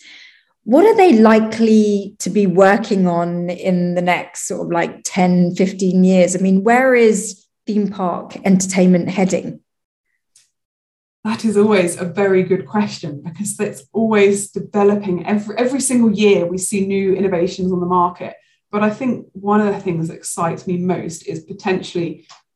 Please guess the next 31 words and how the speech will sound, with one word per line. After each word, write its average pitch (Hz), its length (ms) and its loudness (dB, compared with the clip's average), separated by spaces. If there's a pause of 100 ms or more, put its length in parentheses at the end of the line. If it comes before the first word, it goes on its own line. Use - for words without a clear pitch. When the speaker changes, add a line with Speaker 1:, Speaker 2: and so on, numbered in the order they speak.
(160)
Speaker 2:
the 196 120 -4
use 180 360 -4
of 165 220 -4
both, 180 400 -2
um, 165 460 -4
artificial 196 500 -2
intelligence 220 720 -4
and 175 200 -4
augmented 180 520 -4
reality 226 600 0
and 202 80 -4
all 262 240 -4
these 240 180 0
new 214 120 2
technologies 202 760 -4 (220)
that - 100 -12
are 208 100 -4
allowing 247 360 0
us 220 200 -8
to 190 60 -12
do 202 180 -4
new 190 300 -4
things 175 520 -4
that 139 200 -14 (220)
previously 208 520 -2
wouldn't 170 240 -4
have 175 80 -6
been 170 120 -4
possible 175 320 -8
on 180 60 -6
experiences. 196 840 -6